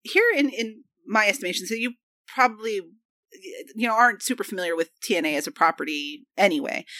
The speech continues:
But what's crazy about the game when you play it, keeping in mind that it was released in two thousand eight, is just how many of the people on the roster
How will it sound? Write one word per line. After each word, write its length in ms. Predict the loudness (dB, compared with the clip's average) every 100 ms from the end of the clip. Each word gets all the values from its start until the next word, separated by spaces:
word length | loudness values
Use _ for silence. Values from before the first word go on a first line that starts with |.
| -2
But 80 | 4
what's 180 | 4 2
crazy 380 | -2 0 0 0
about 240 | 0 -2
the 40 |
game 200 | -4 -2
when 80 | -2
you 100 | -4
play 220 | 2 2 2
it, 140 | 0
keeping 260 | -2 2 4
in 80 |
mind 180 | 4 2
that 60 | 2
it 20 |
was 100 | -2
released 240 | -4 -4 -6
in 80 |
two 100 | -4
thousand 280 | 0 2 2
eight, 240 | 0 0 -4 -4
is 320 | -2 -2 -8 2
just 300 | 4 4 0
how 100 | 0
many 420 | 0 0 -4 -6 0
of 240 | 0 0
the 100 | -4
people 420 | -4 -4 0 2
on 200 | 2 0
the 100 | -2
roster 600 | 2 4 4 0 -2 -2